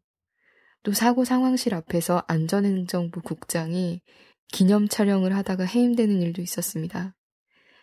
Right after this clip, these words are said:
박근혜 정부는 안전을 강조한다고 하면서 행정안전부를 안전행정부로 현판을 교체하고 로고를 바꾸는데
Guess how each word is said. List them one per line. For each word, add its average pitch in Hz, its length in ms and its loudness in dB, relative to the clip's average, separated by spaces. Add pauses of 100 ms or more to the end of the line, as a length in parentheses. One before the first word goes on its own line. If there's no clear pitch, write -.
(160)
박근혜 196 360 2
정부는 202 440 2
안전을 208 500 2
강조한다고 180 680 -2
하면서 190 760 -2 (680)
행정안전부를 185 1000 2
안전행정부로 196 920 0
현판을 240 440 2
교체하고 175 500 0
로고를 180 360 0
바꾸는데 175 640 -2